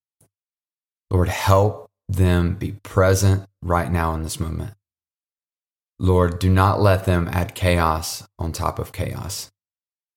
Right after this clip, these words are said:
Instead, let them bring peace into a chaotic situation. Remind them it's not their fault, that they didn't do anything wrong, that storms happen,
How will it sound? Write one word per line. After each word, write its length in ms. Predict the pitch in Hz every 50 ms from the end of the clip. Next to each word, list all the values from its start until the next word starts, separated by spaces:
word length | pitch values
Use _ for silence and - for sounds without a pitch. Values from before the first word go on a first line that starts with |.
| _ _ _ _ _ _ _ _ _
Instead, 640 | - 85 - - - 101 98 95 92 90 - - -
let 240 | 82 95 92 92 -
them 180 | 98 98 92 90
bring 260 | 92 92 90 87 85 - -
peace 540 | - - 110 101 92 90 87 - - - -
into 320 | - 87 85 - 92 82
a 80 | 82 82
chaotic 460 | - - 87 80 80 76 69 - -
situation. 800 | - - 82 - - 80 76 78 78 - - - - 78 85 - _ _ _ _ _ _ _ _ _ _ _ _ - - -
Remind 340 | 92 87 90 90 92 92 95
them 120 | 95 92
it's 180 | - - - -
not 180 | 87 85 92
their 100 | 107 110
fault, 440 | 104 - - 82 80 92 101 - - _ _ _ _ _ _ _ _ _ _ _ _ _ _ _ _ _ _
that 140 | 87 85 -
they 120 | 95 90
didn't 220 | 87 92 87 85
do 80 | 87 87
anything 400 | 87 85 87 87 - 92 90 87
wrong, 340 | 82 78 73 73 73 - - _ _ _ _ _ _ _ _ _ _ _ _ _ _ _
that 180 | 98 87 - -
storms 440 | - - 95 92 90 87 85 -
happen, 440 | - 82 80 - - - 78 80 -